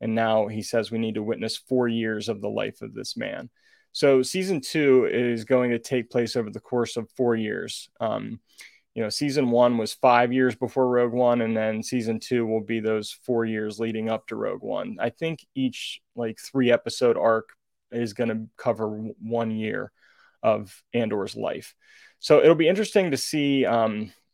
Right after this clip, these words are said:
how he kinda gets to where we see him in Rogue One. So I'm really excited for season two because that's what I thought, that's where,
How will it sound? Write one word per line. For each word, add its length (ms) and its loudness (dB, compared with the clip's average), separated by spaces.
how 520 6
he 140 -2
kinda 280 2
gets 340 2
to 100 2
where 160 4
we 140 -2
see 240 -4
him 120 -2
in 80 -6
Rogue 280 -2
One. 240 -6
So 100 0
I'm 80 2
really 240 8
excited 460 4
for 100 -6
season 400 -4
two 260 0
because 360 -2
that's 200 4
what 80 2
I 100 6
thought, 440 6
that's 140 -6
where, 140 2